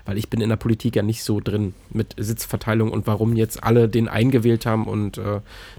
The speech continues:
der es dann abgelehnt hat. Ähm, genau.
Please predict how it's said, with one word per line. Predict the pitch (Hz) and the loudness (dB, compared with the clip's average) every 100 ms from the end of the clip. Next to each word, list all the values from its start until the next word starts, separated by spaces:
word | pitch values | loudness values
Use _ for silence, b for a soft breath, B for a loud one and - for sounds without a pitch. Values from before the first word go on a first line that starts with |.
| - | -6
der | 101 | -4
es | 101 | -2
dann | 104 | -4
abgelehnt | 98 - 110 104 104 | -4 -4 -2 0 -2
hat. | 107 - - b b b b b - - - - - | -4 -8 -18 b b b b b -20 -20 -18 -18 -8
Ähm, | 104 101 101 98 95 - - | -4 -2 -2 -2 -6 -10 -6
genau. | - 95 | -2 -2